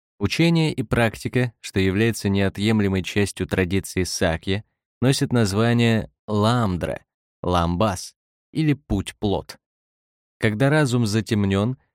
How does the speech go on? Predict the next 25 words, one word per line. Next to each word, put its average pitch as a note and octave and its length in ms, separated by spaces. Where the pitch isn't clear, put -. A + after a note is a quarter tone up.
оно G#2+ 240
принимает A#2 520
форму A2 420
сансары. G#2 720
Когда F2 300
же F2 160
разум F2 320
ясен, G#2 500
оно G#2 300
принимает A#2 500
форму F#2 560
нирваны. G2 680
Истина A#2+ 420
в - 80
том, B2 260
что F2 180
человек G2 480
должен G2 420
постичь A#2+ 600
эту F2+ 160
неразделимую F#2 840
пару B2+ 340
с - 100
помощью F2+ 500
медитации. F#2 680